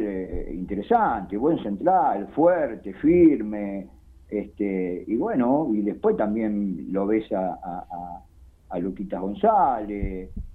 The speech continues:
este, los chicos que también, eh, han, han aparecido. Realmente hay chicos, yo creo que, que en Independiente hay chicos más que interesantes.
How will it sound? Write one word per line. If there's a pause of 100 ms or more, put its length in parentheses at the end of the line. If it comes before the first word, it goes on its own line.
(100)
este,
los
chicos
que
también,
eh,
han, (100)
han
aparecido. (220)
Realmente
hay
chicos,
yo
creo
que,
que
en
Independiente (400)
hay
chicos
más
que
interesantes.